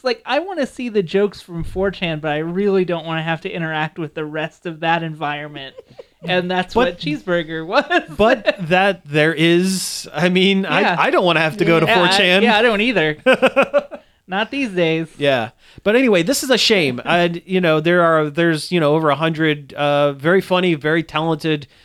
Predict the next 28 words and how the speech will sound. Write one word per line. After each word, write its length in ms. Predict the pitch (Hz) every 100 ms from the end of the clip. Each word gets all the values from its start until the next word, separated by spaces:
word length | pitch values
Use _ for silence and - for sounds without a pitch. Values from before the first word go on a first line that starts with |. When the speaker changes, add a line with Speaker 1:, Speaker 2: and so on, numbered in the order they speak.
| _ -
Speaker 2:
you 140 | 156
know, 160 | 139 135
people 540 | 156 147 156 135 123
that 200 | 120 120
are 140 | 120 98
out 180 | 135
looking 220 | 139 139 123
for 80 |
jobs 320 | 117 123 143 123
now, 260 | 117 107
and 140 | 101 117
I 120 | 120
hope 280 | 127 139 131
they 240 | 135 127 123
all 160 | 127
land 180 | 123 120
on 100 | 120
their 100 | 117
feet. 260 | - 147 120
Speaker 1:
Yes, 240 | 147 -
I 100 | 202
wish 240 | 196 202 -
Speaker 2:
It's 80 |
Speaker 1:
them 160 | 175 165
all, 320 | 160 165 160 151 - -
all 200 | 190 185
the 100 | 165
best. 300 | 143 131